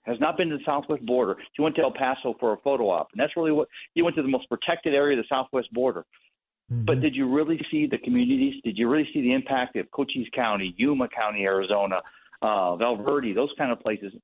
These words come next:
Speaker 1: in Texas? Of course not.
Speaker 2: Yeah.
Speaker 1: They went down there to, to make a statement, "I'm here, uh, I'm gone now,"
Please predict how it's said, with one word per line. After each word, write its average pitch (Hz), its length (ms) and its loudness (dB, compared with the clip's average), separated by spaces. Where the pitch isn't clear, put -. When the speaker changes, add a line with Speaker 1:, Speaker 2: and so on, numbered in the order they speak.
Speaker 1:
in 120 120 -2
Texas? 123 440 -4
Of - 80 -20
course 185 280 0
not. 76 200 -8
Speaker 2:
Yeah. 117 100 -4
Speaker 1:
They 143 100 4
went 165 160 2
down 135 200 2
there 123 200 2
to, 87 160 -10
to - 280 -18
make 127 160 0
a 135 60 -4
statement, 120 380 0
"I'm 131 120 0
here, 135 320 0
uh, - 20 0
I'm 101 400 0
gone 117 240 0
now," 82 220 -4